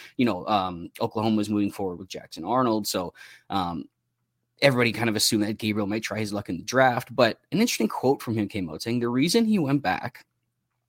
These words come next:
was because he w-, wasn't invited to the Senior Bowl and his draft grade was a lot worse than he thought. So I, I thought that was kind of interesting, but it kinda lines up with how I viewed him as a, just mainly a college guy. Um, uh,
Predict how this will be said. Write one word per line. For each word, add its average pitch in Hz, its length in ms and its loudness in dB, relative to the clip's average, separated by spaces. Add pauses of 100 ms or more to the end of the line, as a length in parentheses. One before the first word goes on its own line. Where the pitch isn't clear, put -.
(140)
was 117 140 -4
because 123 360 0
he 127 80 0
w-, 104 200 -4 (300)
wasn't 180 320 4
invited 143 400 6
to - 80 -8
the 107 100 0
Senior 165 380 2
Bowl 90 400 -4 (580)
and 165 220 4
his 160 160 4
draft 135 360 4
grade 135 220 4
was 110 120 -2
a 107 60 0
lot 107 220 6
worse 110 200 -2
than 101 120 -2
he 101 100 -4
thought. 69 360 -10 (800)
So 104 300 2
I, 104 220 2 (160)
I 147 40 6
thought 220 220 4
that - 100 0
was 175 120 0
kind 156 140 6
of 135 80 2
interesting, 117 560 -2
but 90 160 -6
it 95 200 -12
kinda 202 200 4
lines 151 260 6
up 131 160 6
with 113 140 0
how 117 180 2
I 110 100 2
viewed 107 300 -2
him 98 180 -2
as 92 160 -8
a, 92 140 -8
just 127 200 -10 (100)
mainly 160 340 4
a 107 80 0
college 98 400 -4
guy. 85 360 -10 (100)
Um, 80 400 -12 (500)
uh, 98 180 4